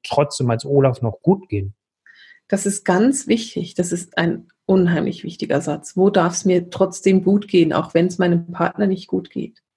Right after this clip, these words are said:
Speaker 2: Das ist etwas, was viele, viele Leute lernen dürfen.
Speaker 1: Ja. Weil dann habe ich auch die Kraft, nämlich dann wirklich nachher auch für den anderen überhaupt da sein zu können.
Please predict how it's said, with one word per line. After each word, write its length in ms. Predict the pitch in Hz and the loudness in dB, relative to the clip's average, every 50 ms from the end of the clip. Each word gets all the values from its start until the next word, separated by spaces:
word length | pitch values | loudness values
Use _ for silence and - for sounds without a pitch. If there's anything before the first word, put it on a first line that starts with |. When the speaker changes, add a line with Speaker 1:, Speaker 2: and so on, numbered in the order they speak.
| _ _ _ _ _ _ _ _ _ _ _ _ _ _ _ _ _ - | _ _ _ _ _ _ _ _ _ _ _ _ _ _ _ _ _ 0
Speaker 2:
Das 180 | 175 175 175 | 0 0 0
ist 180 | 170 170 - - | -2 -4 -2 0
etwas, 360 | - 170 - 190 175 175 - | -2 0 0 0 -2 0 0
was 200 | 170 170 - - | -2 -2 -2 -6
viele, 340 | - - - 208 196 175 190 | -12 -2 0 2 2 2 0
viele 240 | - - 175 175 170 | -2 0 0 2 2
Leute 260 | 165 160 170 - 180 | 2 0 0 0 0
lernen 260 | 170 170 165 175 175 | 0 2 2 2 2
dürfen. 460 | 175 - - - - - 170 - - _ _ _ _ _ _ - | 0 -2 -6 -10 -10 -12 -12 -12 -14 _ _ _ _ _ _ -8
Speaker 1:
Ja. 180 | 123 131 - - _ _ _ _ _ _ _ _ _ _ _ _ _ _ _ _ - - _ _ _ | -6 -6 -6 -10 _ _ _ _ _ _ _ _ _ _ _ _ _ _ _ _ -20 -20 _ _ _
Weil 120 | 123 120 127 | 0 2 4
dann 140 | 147 160 | 4 4
habe 120 | 170 170 160 | 4 2 2
ich 80 | 147 160 | 0 0
auch 120 | 151 139 | -2 0
die 140 | - 135 123 | -2 -4 -4
Kraft, 680 | - - - - 180 190 190 - - - - - - _ | -4 -6 0 2 2 2 2 -2 -8 -16 -20 -20 -20 _
nämlich 340 | - 135 135 135 135 123 127 | -2 2 2 4 4 2 2
dann 240 | - 135 135 131 127 | 2 2 2 2 2
wirklich 240 | 127 123 - 120 110 | 2 0 0 -2 -2
nachher 320 | 120 117 110 117 117 120 | -2 0 0 0 0 0
auch 220 | 120 113 101 - - | 0 -2 -4 -4 -4
für 100 | 123 117 | -2 -2
den 160 | 117 117 117 | -2 -2 -2
anderen 240 | 113 117 113 117 113 | -2 -2 -2 0 0
überhaupt 380 | 110 110 110 - - - _ 117 | 0 -2 -2 -4 -8 -6 _ 0
da 200 | 117 135 156 143 | 2 2 2 2
sein 280 | - 120 113 113 107 | 2 0 0 0 -2
zu 180 | - - 110 - | -6 -8 -10 -6
können. 380 | - 113 107 107 104 101 - | -4 -4 -4 -4 -4 -8 -10